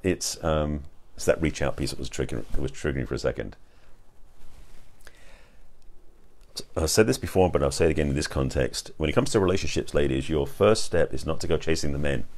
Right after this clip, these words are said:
No. So reaching out for a relationship, let's play with that a little bit.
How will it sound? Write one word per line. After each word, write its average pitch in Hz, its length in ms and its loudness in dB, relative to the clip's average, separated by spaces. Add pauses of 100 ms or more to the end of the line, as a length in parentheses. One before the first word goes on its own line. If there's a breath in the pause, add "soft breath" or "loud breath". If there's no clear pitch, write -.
(360 soft breath)
No. 73 360 2 (760 soft breath)
So 80 240 6
reaching 104 380 2
out - 140 4
for 95 80 4
a - 20 6
relationship, 98 500 6 (380)
let's 87 160 -6
play 85 180 4
with 69 120 4
that 64 80 2
a - 20 0
little 65 180 0
bit. 58 220 -2